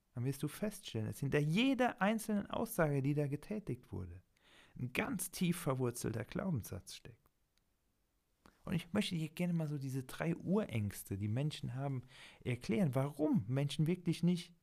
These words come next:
aus der Komfortzone rauskommen. Die aller, allererste Urangst ist Angst vor Misserfolg. Wir haben Angst, irgendwas, ah, es funktioniert nicht.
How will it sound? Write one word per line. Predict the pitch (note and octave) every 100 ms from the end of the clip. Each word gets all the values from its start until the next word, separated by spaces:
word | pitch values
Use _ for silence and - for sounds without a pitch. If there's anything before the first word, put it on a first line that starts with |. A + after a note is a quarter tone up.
| _ _ _
aus | - D3
der | -
Komfortzone | C#3+ C3 B2+ C#3 C3+ - A#2 A2+
rauskommen. | E3 F3 - - G2+ F2+ _ _ _ _ _ - - -
Die | - -
aller, | - A3+ B3 A#3
allererste | F#3+ G3 F#3+ - E3+ F3 -
Urangst | D#3+ D3+ G#2+ G2+ -
ist | F2 -
Angst | C3+ C#3+ -
vor | - C3+
Misserfolg. | C3 D#3 D#3 - G2+ - A2 - - _ _ _ _ - - - -
Wir | E3 F#3
haben | F#3+
Angst, | A3+ B3 -
irgendwas, | - G#3 G#3 F#3+ G3 F#3 - - - - _ _ _ _ _ _
ah, | - - - - - - _ _ _ _ _ _ _
es | - -
funktioniert | - - - G#2+ G#2 -
nicht. | - -